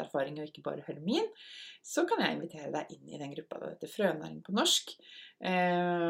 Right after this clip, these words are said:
og hvis du vil at jeg skal invitere deg inn, så må du bare sende meg en melding på Instagram eller på Facebook. Du finner meg under det lille pusterommet.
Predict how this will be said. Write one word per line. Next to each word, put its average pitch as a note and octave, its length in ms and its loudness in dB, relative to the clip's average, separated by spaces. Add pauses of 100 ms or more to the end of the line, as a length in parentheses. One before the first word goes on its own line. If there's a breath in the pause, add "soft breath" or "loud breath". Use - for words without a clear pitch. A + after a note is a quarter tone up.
og G3 80 2
hvis G3+ 160 0
du G3 80 -2
vil E3+ 160 4
at E3 100 -2
jeg E3 80 -6
skal E3+ 140 0
invitere D#3+ 380 -6
deg - 160 -6
inn, G#3+ 180 4
så F3+ 140 -2
må F3+ 100 -2
du F#3 60 -4
bare - 100 -10
sende D#3 320 -8
meg D#3 100 -12
en D#3 80 -8
melding - 320 -16
på - 140 -2
Instagram A#3+ 540 2
eller A#3+ 160 -2
på A#3+ 100 -10
Facebook. A3 600 -2
Du - 100 -8
finner D#3+ 380 -6
meg D#3+ 260 -8
under D3+ 260 -8
det D#3+ 140 -6
lille D#3+ 200 -2
pusterommet. E3 540 -4